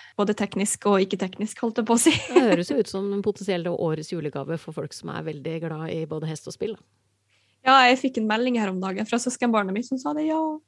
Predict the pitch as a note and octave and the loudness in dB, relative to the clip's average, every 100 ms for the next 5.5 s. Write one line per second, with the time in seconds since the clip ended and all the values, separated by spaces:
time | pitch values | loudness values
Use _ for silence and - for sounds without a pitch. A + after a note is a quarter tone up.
0 | _ A#3+ - _ D#4+ F4 F4 E4+ E4 D4+ | _ -2 -2 _ -4 -2 0 0 0 0
1 | D4+ D4+ D#4+ D4+ D4 E4+ F4+ - D#4+ D#4+ | 2 4 2 0 -2 -2 -4 -4 0 0
2 | D#4+ - A3+ B3+ - C#4+ D4 C#4+ B3+ C#4 | 0 -2 -2 -4 -2 -2 2 2 4 2
3 | C#4 C4+ - B3 A#3 A3 - C4+ C#4+ D4+ | 2 0 0 -2 -2 -2 -2 0 2 0
4 | D4 - - - - - - C#4 A3 E3 | -2 -14 -20 -20 -20 -14 2 4 4 0
5 | F#3 A3 A3 C4 | 0 0 4 4